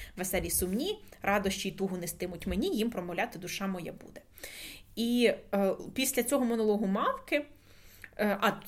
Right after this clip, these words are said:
ще важливі моменти, що про те, що, м, п-, відновлення, да, відтворення, що легкий, пухкий попілець ляже, вернувшись у рідну землицю,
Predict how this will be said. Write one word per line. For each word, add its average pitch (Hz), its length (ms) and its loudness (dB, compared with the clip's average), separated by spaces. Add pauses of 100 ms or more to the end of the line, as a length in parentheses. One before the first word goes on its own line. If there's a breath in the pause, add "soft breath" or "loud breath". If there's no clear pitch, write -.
ще - 160 6
важливі 190 460 2
моменти, 202 500 2
що 202 440 2
про 202 260 0
те, 233 260 0
що, 208 260 0
м, 185 680 -6
п-, - 200 -8 (460)
відновлення, 185 840 2
да, 208 180 0
відтворення, 180 800 -2
що - 240 -2
легкий, 202 420 0
пухкий 202 380 -2
попілець 196 640 -2 (260 loud breath)
ляже, 202 240 4
вернувшись 185 580 0
у 202 80 2
рідну 185 260 -2
землицю, 233 720 0